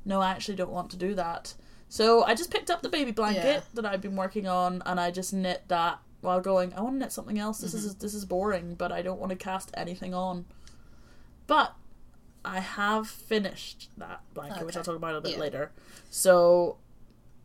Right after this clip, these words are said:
Speaker 1: I was being
Speaker 2: Mm-hmm.
Speaker 1: threatened with
Speaker 2: <laughs>
Speaker 1: a heist.
Speaker 2: Yeah, so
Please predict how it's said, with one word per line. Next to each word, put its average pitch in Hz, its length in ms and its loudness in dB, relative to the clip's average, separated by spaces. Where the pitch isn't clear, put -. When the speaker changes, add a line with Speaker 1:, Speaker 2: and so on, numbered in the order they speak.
Speaker 1:
I 214 160 6
was 208 240 6
being 202 200 6
Speaker 2:
Mm-hmm. 190 100 -6
Speaker 1:
threatened 180 480 0
with 185 380 0
Speaker 2:
<laughs> - 260 -14
Speaker 1:
a 196 100 6
heist. - 640 2
Speaker 2:
Yeah, 202 360 4
so 208 520 0